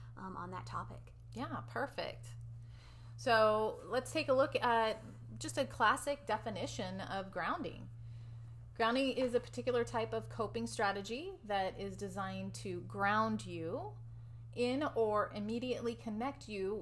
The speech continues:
Speaker 2: with present moment.
Speaker 1: Yeah, you know, it's so,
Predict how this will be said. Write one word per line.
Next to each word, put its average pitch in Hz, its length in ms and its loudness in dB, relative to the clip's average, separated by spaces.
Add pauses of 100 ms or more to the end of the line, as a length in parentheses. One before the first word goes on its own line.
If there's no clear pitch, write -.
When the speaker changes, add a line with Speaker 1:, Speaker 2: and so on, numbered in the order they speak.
Speaker 2:
with 202 360 0 (100)
present 247 500 0
moment. 208 680 -2 (1120)
Speaker 1:
Yeah, 320 100 0
you 302 120 2
know, 294 100 2
it's - 140 -2
so, 339 440 0